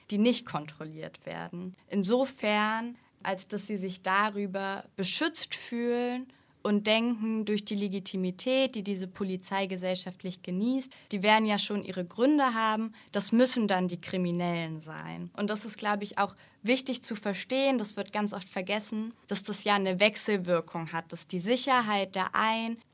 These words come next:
immer auch über die Kriminalisierung der anderen läuft und gar nicht getrennt voneinander zu betrachten ist an der Stelle. Und dieses Phänomen, das nennt zum Beispiel eine Vanessa Thompson differenzielle Logik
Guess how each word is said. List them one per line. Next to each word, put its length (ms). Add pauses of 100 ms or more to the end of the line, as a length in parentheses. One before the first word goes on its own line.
immer 440
auch 340
über 240
die 160
Kriminalisierung 1200
der 220
anderen 360
läuft 760
und 180
gar 240
nicht 300
getrennt 420
voneinander 720
zu 180
betrachten 720
ist 280 (100)
an 140
der 120
Stelle. 640 (880)
Und 160
dieses 260
Phänomen, 540
das 140
nennt 240
zum 140
Beispiel 640 (100)
eine 140
Vanessa 420
Thompson 760 (120)
differenzielle 1000 (180)
Logik 880